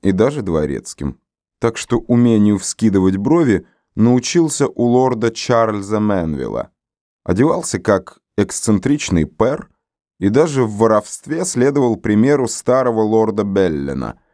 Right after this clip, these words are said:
который отовсюду таскал серебряные ложки. «А теперь, моя дорогая, если вас не затруднит, позвольте мне ознакомиться с письмом». Он нерешительно протянул руку.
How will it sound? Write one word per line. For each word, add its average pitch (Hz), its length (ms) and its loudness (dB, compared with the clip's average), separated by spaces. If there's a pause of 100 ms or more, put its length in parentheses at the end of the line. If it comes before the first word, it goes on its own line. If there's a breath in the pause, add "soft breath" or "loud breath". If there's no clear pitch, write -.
(220)
который 101 380 2
отовсюду 101 500 -2
таскал 90 520 -2 (220)
серебряные 85 720 2
ложки. - 480 -8 (1600)
«А 107 140 4
теперь, 165 560 -2
моя 101 320 2
дорогая, 80 680 0
если 104 480 0
вас 98 340 0
не 92 140 -2
затруднит, 107 680 -2
позвольте 175 560 0
мне 107 220 0
ознакомиться 95 760 -2
с - 60 -6
письмом». 69 680 -4 (1160)
Он 123 220 2
нерешительно 92 680 0
протянул 92 520 -2
руку. 71 380 -6